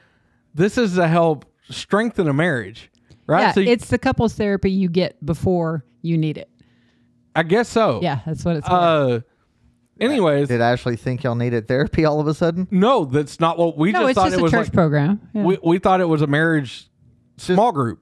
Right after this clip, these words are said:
Speaker 1: you
Speaker 3: yeah.
Speaker 1: know, just like
Speaker 3: Yeah.
Speaker 1: to, to help you biblically grow together as, as. So I'm hearing all these problems, right? And I'm
Speaker 3: <laughs>
Speaker 1: like, I finally, like, I just told him, I was like, "Listen, I'm not gonna lie to y'all, like, our marriage ain't that bad." <laughs> You know, like,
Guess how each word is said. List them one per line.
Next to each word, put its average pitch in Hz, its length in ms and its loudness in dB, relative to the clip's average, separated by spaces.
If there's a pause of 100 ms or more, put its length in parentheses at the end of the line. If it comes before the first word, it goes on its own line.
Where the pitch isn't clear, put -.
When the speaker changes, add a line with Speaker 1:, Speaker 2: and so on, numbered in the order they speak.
Speaker 1:
you 139 80 0
Speaker 3:
yeah. 139 120 2
Speaker 1:
know, 185 120 0
just 160 280 -2
like 160 160 2
Speaker 3:
Yeah. 117 140 0
Speaker 1:
to, 156 260 0
to 156 200 0
help 170 240 0
you 170 160 0
biblically 156 640 -2
grow 147 360 0
together 143 540 -2
as, 127 360 -2 (100)
as. 135 280 0 (920)
So 180 120 0
I'm 220 180 2
hearing 214 240 0
all 156 240 2
these 185 260 -2
problems, 156 640 0
right? 151 320 2
And 156 120 0
I'm 208 120 2
Speaker 3:
<laughs> 247 160 2
Speaker 1:
like, 151 340 -2 (380)
I 175 140 4
finally, 226 340 0
like, 170 480 -2
I 175 160 0
just 220 220 0
told 202 200 2
him, 202 80 2
I 190 60 2
was 190 100 2
like, 160 140 0
"Listen, 156 380 0
I'm 143 100 0
not 226 140 0
gonna 151 120 0
lie 143 160 2
to 151 60 -2
y'all, 135 180 2
like, 120 220 -6 (480)
our 180 160 2
marriage 233 300 2
ain't 180 160 0
that 170 180 0
bad." 170 360 2
<laughs> 185 460 0
You 190 120 2
know, 196 220 2
like, 175 300 2